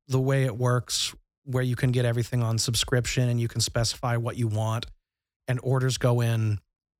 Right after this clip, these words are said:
you know, when the printing is happening. So it's kinda like the Secret Lair thing, you know, as long as you get it while it's in print, you can have as many as you want. But two years later, find one that was printed 'cause there's not gonna be any more.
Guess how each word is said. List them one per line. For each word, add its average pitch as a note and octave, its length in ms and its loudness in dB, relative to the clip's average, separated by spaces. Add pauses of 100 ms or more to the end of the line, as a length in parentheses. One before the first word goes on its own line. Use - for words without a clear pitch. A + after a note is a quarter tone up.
(560)
you C#3+ 80 0
know, A2 240 -4
when D#3+ 320 2
the D3 80 4
printing C#3+ 380 4
is A2 120 0
happening. - 540 -2 (680)
So A#2+ 580 0 (280)
it's - 400 -4 (420)
kinda E3 200 2
like D#3 180 0
the D3+ 60 0
Secret D#3+ 360 4
Lair E3+ 260 2
thing, F#3 460 -2
you E3+ 120 0
know, F3 260 0
as C3+ 120 -2
long D3 240 2
as C#3 100 -2
you C#3+ 80 0
get C#3 200 2
it C#3+ 140 0
while B2 180 4
it's A#2+ 140 0
in A#2+ 120 4
print, C3 320 0
you B2 100 2
can B2 120 0
have A#2 180 0
as A2+ 100 -2
many A#2+ 260 0
as G#2+ 100 -2
you G2+ 80 -2
want. G#2+ 340 -4 (180)
But G2+ 220 -4 (960)
two - 160 -2
years C#3 280 0
later, B2+ 300 2
find A#2 380 0
one A#2 200 0
that A#2 100 -2
was A2+ 120 -2
printed A#2+ 380 0
'cause A2+ 140 0
there's G#2+ 160 -2
not A2 160 -4
gonna G#2+ 140 -8
be A2 180 -6
any A#2 160 -2
more. A#2+ 320 -4